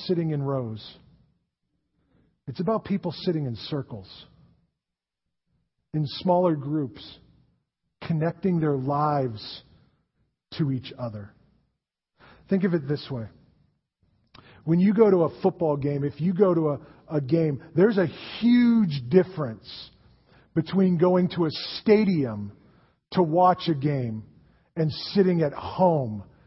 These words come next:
and watching a game. Completely different experience. My son is, is next year wants me to take him to a Steelers game for his birthday. And, um, I,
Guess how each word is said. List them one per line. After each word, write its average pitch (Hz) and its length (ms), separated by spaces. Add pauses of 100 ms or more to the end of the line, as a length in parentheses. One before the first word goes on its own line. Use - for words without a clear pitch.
(240)
and 151 220
watching 135 420
a 117 60
game. 104 400 (500)
Completely 208 840 (200)
different 180 460
experience. 117 800 (440)
My 160 120
son 185 320
is, 156 200 (140)
is 131 340 (200)
next 170 340
year 175 160
wants 151 300
me 156 80
to 143 80
take 151 260
him 147 160
to 135 240 (400)
a 135 60
Steelers 160 500
game 147 240
for 143 160
his 117 160
birthday. 131 540 (420)
And, 147 340
um, 131 280 (1080)
I, 156 80